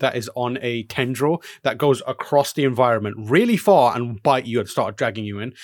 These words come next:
Imagine, like, a horizontal version of the Half-Life, like, tongue thing.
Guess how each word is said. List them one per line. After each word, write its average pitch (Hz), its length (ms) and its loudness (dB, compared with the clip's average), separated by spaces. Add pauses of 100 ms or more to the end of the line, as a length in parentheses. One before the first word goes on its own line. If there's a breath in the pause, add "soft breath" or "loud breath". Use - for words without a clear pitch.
(200 loud breath)
Imagine, 185 220 2
like, 175 160 4
a 147 60 0
horizontal 135 600 4
version 120 400 0
of 117 220 -2
the 113 160 -4
Half-Life, 113 720 0
like, 110 260 -4
tongue 113 320 -2
thing. 101 360 -6